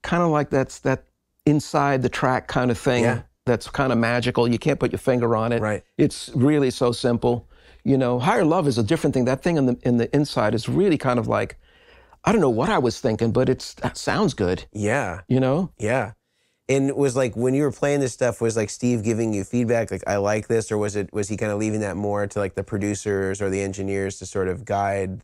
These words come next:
Speaker 2: that stuff?
Speaker 1: Steve was, Steve was cool. He, um, I don't recall him opining much.
Speaker 2: Okay.
Speaker 1: Um, uh, Russ would say, uh, you know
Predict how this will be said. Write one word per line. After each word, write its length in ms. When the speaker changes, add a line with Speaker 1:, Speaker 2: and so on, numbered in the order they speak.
Speaker 2:
that 220
stuff? 320
Speaker 1:
Steve 420
was, 240
Steve 320
was 140
cool. 260
He, 300
um, 500
I 120
don't 200
recall 460
him 220
opining 720
much. 500
Speaker 2:
Okay. 320
Speaker 1:
Um, 640
uh, 340
Russ 320
would 120
say, 280
uh, 100
you 140
know 260